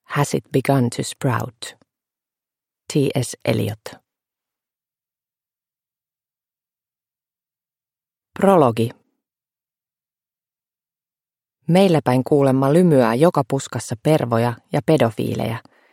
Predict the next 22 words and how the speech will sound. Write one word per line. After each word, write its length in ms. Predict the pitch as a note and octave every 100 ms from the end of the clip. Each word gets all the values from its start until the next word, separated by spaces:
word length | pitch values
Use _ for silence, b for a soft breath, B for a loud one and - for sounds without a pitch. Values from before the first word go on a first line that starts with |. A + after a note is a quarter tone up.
| b b b _
ja 80 | C#3+
siltä 360 | - G3 E3+ D3
varalta, 440 | F3 D3 B2 A#2
että 180 | A#2 B2+ -
tuossa 360 | D#3+ - B2+
väitteessä 540 | C#3+ D3 - A#2 - A#2+
sattuisi 560 | C3+ - - B2+ C3
olemaan 420 | C3+ C3+ A#2+ A#2
jotakin 400 | B2+ B2+ - C3 B2
perää, 440 | F#3 B2 A2+ B2 - b b b -
pitää 260 | B2+ B2+ B2+
nyt 140 | A#2+
kuitenkin 480 | C3+ C3 C3 B2+ C#3
huomauttaa, 800 | D3+ C#3 B2+ A#2 - A#2 A2 G#2+ b b b b _ -
että 200 | - -
itse 260 | F3 - D#3
asiassa 480 | E3+ - C#3 - B2+
me 120 | B2 C3+
olemme 280 | C#3 B2+ A#2+
pärjänneet 560 | C#3+ B2 A2 A#2+ C#3
melko 300 | D#3 C3 A#2+
hyvin. 440 | B2 A2+ G#2+ A#2+